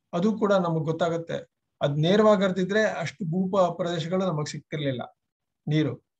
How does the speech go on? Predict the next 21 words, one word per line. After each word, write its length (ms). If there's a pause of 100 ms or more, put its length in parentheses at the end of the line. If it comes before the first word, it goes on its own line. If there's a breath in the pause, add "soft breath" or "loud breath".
(300)
ಆದ್ರೆ 440 (220)
ಅದು 160
ಬರುವಂತ 400
ಸ್ಥಳಗಳು 520
ನೋಡಿ, 220 (760)
ಪ್ರತಿಯೊಂದು 560
ಈಶಾನ್ಯದ 680
ಪ್ರತಿಯೊಂದು, 880 (300)
ಆ, 40 (500)
ಭೂಭಾಗವನ್ನು 920
ತಲುಪಿ 520 (280)
ಆಮೇಲೆ 320
ಗಂಗಾ, 400
ಏನು, 160 (960)
ಗಂಗಾ 300
ನದಿಗೆ 260
ಸೇರ್ಕೊಂಡು 440
ಕೊನೆಗೆ, 600
ಆ, 220
ಸಮುದ್ರಕ್ಕೆ 460
ಸೇರತ್ತೆ. 500